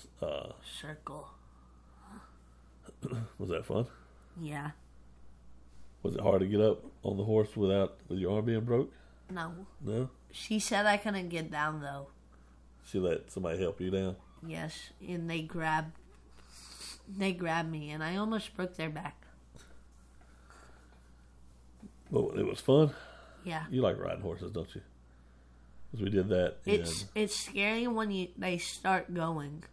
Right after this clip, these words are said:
Speaker 1: Yeah, 'cause you really can't control 'em, right?
Speaker 2: When
Speaker 1: If
Speaker 2: they
Speaker 1: that
Speaker 2: start?
Speaker 1: If that horse wants to go, the horse is gonna go.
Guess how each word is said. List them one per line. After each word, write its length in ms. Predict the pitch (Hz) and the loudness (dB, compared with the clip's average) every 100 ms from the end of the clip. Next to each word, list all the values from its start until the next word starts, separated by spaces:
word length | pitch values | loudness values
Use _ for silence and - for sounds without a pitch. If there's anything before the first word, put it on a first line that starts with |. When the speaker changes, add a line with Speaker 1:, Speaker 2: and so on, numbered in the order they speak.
| - - - - - | -20 -20 -20 -20 -8
Speaker 1:
Yeah, 120 | 101 | -6
'cause 400 | - 95 92 104 - | -4 -6 -8 -12 -14
you 140 | 98 92 | -6 0
really 340 | 147 92 - - - - - - - - | 2 2 -2 -12 -20 -20 -20 -20 -20 -8
can't 260 | 120 110 | -6 -6
control 480 | - 104 113 120 95 | -8 0 4 4 2
'em, 80 | 92 | -2
right? 220 | 95 123 - - - - - | -2 -2 -6 -20 -20 -20 -8
Speaker 2:
When 160 | 175 | -6
Speaker 1:
If 40 | 165 | -2
Speaker 2:
they 80 | 123 | 0
Speaker 1:
that 120 | 92 - | 0 -2
Speaker 2:
start? 360 | - 175 208 - - - - | -4 -2 -2 -8 -20 -16 -4
Speaker 1:
If 80 | |
that 140 | 113 117 | 0 4
horse 240 | 123 123 | 4 4
wants 180 | 110 98 | 0 -2
to 60 | 101 | 0
go, 260 | 110 151 110 | 4 8 6
the 80 | |
horse 260 | 98 143 120 | 6 2 2
is 60 | 98 | -2
gonna 160 | 87 | 0
go. 320 | 104 127 101 | 4 6 6